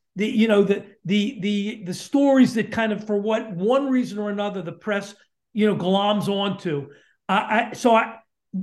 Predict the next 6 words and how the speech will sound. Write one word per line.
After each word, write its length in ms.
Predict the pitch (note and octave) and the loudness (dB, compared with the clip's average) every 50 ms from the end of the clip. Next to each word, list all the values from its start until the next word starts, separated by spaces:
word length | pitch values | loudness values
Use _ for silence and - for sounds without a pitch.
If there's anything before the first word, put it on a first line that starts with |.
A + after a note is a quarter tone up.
| - - _ _ G#3 | -10 -12 _ _ 0
the 120 | B3 A#3+ | 2 2
important 500 | A3 - - D4 E4 E4+ E4+ E4+ - - | 2 2 4 4 4 4 4 2 0 2
thing 180 | C4+ B3+ B3 - | 4 6 6 6
for 140 | B3 A#3 | 4 4
me 580 | A3 G#3+ A3 A3 G#3+ G3 F#3 E3+ C#3+ - - - _ _ _ _ | 6 8 8 8 8 8 6 4 0 -4 -10 -18 _ _ _ _
is 340 | G#3+ G3+ G3 F#3 C#3+ - - | 4 4 4 4 2 -4 -10